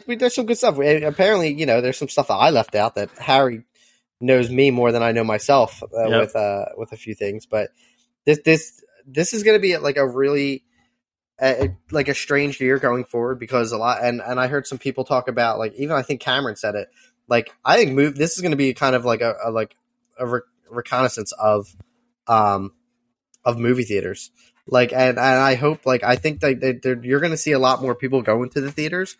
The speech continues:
Speaker 1: I hope, you know, with some of the stuff that we talked about, fixes that, and I think this is gonna be kind of a comeback. Um, you know, I always, I always had a fear that movie theaters were kinda, like, in ten years, were gonna be going away. Um, but I, I hope,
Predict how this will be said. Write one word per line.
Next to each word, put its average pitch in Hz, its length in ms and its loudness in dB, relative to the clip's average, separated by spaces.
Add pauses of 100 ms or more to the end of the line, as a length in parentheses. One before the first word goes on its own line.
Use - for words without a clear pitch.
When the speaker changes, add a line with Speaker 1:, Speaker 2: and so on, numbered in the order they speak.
(320)
Speaker 1:
I 135 100 2
hope, 143 280 0 (260)
you 151 200 0
know, 131 80 4
with 113 120 -2
some 135 140 0
of 127 60 -2
the 123 60 -6
stuff - 200 -4
that 113 80 -4
we 113 100 -4
talked 110 300 -2
about, 160 320 2 (400)
fixes 165 360 -4
that, 185 260 2
and 113 120 0
I 120 120 2
think 120 300 -6 (640)
this 127 220 -4
is 113 160 -6
gonna 120 200 -2
be 117 280 -2
kind 120 220 -2
of 107 80 -2
a 104 40 -2
comeback. 101 540 -4 (460)
Um, 101 460 0 (640)
you 101 60 -14
know, 107 60 -2
I 117 180 4
always, 123 260 2
I 123 160 2
always 135 180 2
had 135 120 0
a 120 40 -2
fear 123 260 2
that 117 120 -2
movie 110 220 -6
theaters 110 300 -4
were 107 40 -8
kinda, 107 360 -2
like, 101 220 -8
in 107 100 -12
ten 107 220 -4
years, 107 220 -6
were 104 120 -4
gonna 104 100 -4
be 98 140 -6
going 101 280 -2
away. 98 360 -4 (560)
Um, 101 500 0 (480)
but 110 280 0 (180)
I, 113 340 2
I 120 40 2
hope, 123 260 0